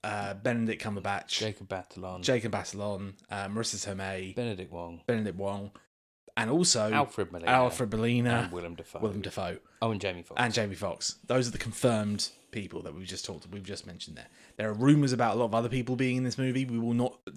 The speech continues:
Speaker 1: discuss those until after the spoilers, um, because some of those rumours may have been true, some of them may have been just rumours.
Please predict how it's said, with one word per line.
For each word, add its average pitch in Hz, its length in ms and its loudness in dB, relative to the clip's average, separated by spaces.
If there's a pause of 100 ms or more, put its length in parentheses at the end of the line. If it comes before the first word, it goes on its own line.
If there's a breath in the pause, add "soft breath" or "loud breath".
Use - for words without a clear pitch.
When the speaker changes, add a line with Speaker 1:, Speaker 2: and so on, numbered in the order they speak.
(100)
Speaker 1:
discuss - 500 6
those 120 280 2
until 113 240 -4
after 113 300 -2
the 107 60 -4
spoilers, 104 680 -2 (500 loud breath)
um, 107 440 0
because - 200 -4
some 139 140 6
of 123 60 2
those 120 240 2 (160)
rumours 120 320 0
may 131 220 2
have 117 100 0
been 117 140 0
true, 139 220 2
some 123 180 2
of 113 60 0
them 113 120 2
may 110 160 2
have 107 100 -2
been 104 120 0
just 104 180 -2
rumours. 95 300 -4